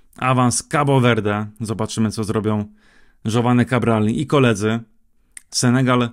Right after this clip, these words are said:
kontra Wybrzeże Kości Słoniowej. Tutaj, tak jak już mówiłem, pachnie mi emocjami, pachnie mi po prostu dogrywką. Natomiast oczywiście nie wykluczam, że to Senegal powinien teoretycznie być tą drużyną, która awansuje, ale dla mnie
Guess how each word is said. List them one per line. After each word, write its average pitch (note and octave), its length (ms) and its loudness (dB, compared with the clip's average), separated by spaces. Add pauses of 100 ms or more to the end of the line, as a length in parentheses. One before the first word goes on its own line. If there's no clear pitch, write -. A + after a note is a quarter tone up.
kontra A#2 280 0
Wybrzeże B2 360 0
Kości C3+ 240 -4
Słoniowej. C#3 360 0
Tutaj, E3+ 360 0
tak D3+ 140 -2
jak D3 140 -2
już D3 140 -4
mówiłem, A#2 440 0 (440)
pachnie D3+ 320 -2
mi C3+ 140 2
emocjami, E3+ 680 2
pachnie C#3 400 -2
mi B2 300 2 (260)
po C3+ 120 -4
prostu - 340 6
dogrywką. C3 560 0
Natomiast B2 400 -2
oczywiście A#2+ 380 -2
nie A#2+ 120 2
wykluczam, A2 480 -4
że A2 240 -4 (460)
to C3 120 -2
Senegal D3 480 0
powinien D3+ 460 0
teoretycznie D3 880 0 (380)
być A#2+ 180 0
tą C3 120 0
drużyną, A2+ 360 0
która A#2 200 -2
awansuje, A2+ 400 -2
ale D3 120 2
dla C3 160 2
mnie A#2 220 0